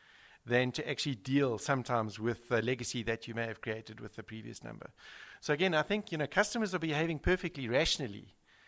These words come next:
and it's actually simply, it's more convenient for them to change their number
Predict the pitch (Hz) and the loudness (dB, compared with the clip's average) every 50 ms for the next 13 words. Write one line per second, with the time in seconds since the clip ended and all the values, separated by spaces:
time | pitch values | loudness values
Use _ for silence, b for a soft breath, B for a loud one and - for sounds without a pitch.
0 | b b b 143 135 143 139 - 160 - - 185 165 - - 175 175 165 - 160 | b b b -2 -2 -2 0 -2 -2 -2 -2 -4 -4 -2 -2 -4 -4 -4 -4 -2
1 | 143 135 131 127 131 131 - - 135 156 147 - 156 143 123 123 120 120 120 113 | -2 -2 -2 -2 -4 -6 -4 -2 -2 -2 -2 -2 -4 -4 -2 -2 -2 -4 -4 -6
2 | - 123 117 117 110 104 - - - - 175 190 196 170 - 131 107 98 101 98 | -6 -6 -6 -6 -6 -8 -10 -10 -6 -4 -4 -4 -4 -4 -4 -4 -2 -2 -2 -4
3 | 101 107 | -6 -8